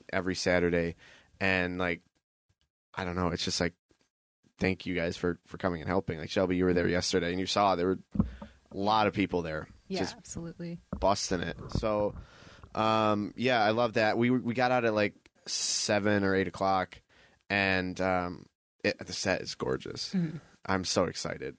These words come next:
Speaker 1: I, I can't wait for the cast to come in on Monday and just be like, 'cause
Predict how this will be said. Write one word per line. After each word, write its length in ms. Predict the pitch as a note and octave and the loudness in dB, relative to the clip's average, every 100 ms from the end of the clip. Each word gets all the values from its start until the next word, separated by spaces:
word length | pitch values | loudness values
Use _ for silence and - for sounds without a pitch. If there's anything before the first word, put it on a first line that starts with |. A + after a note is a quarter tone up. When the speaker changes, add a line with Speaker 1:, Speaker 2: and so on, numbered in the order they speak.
| - | -4
Speaker 1:
I, 160 | F#2 - | -2 0
I 140 | G#2 G#2+ | -2 0
can't 140 | C3 | 0
wait 100 | B2 | 0
for 60 | A2 | -2
the 60 | |
cast 360 | - A2 G2+ - | 0 0 -2 -4
to 60 | - | -4
come 160 | F#2+ | -2
in 80 | F#2 | 0
on 100 | F2+ | 0
Monday 300 | F#2 F#2 F2 | 0 0 -2
and 80 | F2+ | -2
just 160 | - | -2
be 80 | G2 | 0
like, 240 | F#2 F2+ - - - - - - | 0 -2 -12 -20 -20 -20 -20 -4
'cause 240 | - A#2 | 0 0